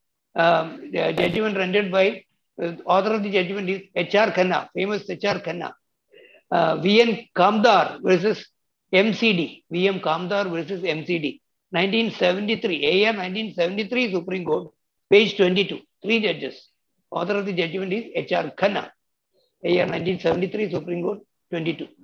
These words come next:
Therefore, the main ru-, the rule, the only rule is separate trial, separate charge and separate trial for distinct offences.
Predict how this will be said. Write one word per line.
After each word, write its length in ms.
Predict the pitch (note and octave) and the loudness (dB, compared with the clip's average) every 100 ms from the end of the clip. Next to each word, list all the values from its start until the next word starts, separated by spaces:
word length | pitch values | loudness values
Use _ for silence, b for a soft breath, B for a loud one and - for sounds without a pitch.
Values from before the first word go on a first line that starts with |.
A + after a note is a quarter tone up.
| _ - | _ -6
Therefore, 260 | F#3 G#3+ | -4 -2
the 120 | G#3+ | 0
main 460 | G3 D#3 G#3 C#4 C#4 | -2 0 4 4 2
ru-, 560 | D#3+ D3+ D#3 D#3+ D#3+ E3+ | -4 -8 -10 -12 -12 -6
the 180 | F3 G3 | 0 0
rule, 500 | D#3+ A#3+ D4+ A3+ C#3 - _ _ _ | 2 2 4 2 -2 -8 _ _ _
the 80 | F#3+ | 4
only 420 | F3 E3+ A#3 D4+ | 4 4 0 0
rule 280 | D4 A#3+ B3+ | 0 0 0
is 180 | B3 B3 - _ | -2 -4 -10 _
separate 400 | F#3 D#3 A3+ A#3 | -10 -4 -2 -2
trial, 280 | G3 F#3 D3 - _ _ _ _ | -2 -6 -6 -14 _ _ _ _
separate 400 | D#3+ D3+ A#3+ A3+ | -8 -2 -2 0
charge 260 | G#3+ A3 A#3 | 2 2 2
and 160 | A3 | 0
separate 360 | F3 D#3 A#3 G3 | -4 -4 -4 -2
trial 200 | G#3 G#3 | -4 -4
for 240 | G#3+ A#3+ - _ _ | -6 -6 -10 _ _
distinct 400 | F#3 E3+ A3+ A3 | -2 0 0 2
offences. 400 | F#3+ F#3 F3 B2+ | 0 -2 -6 -8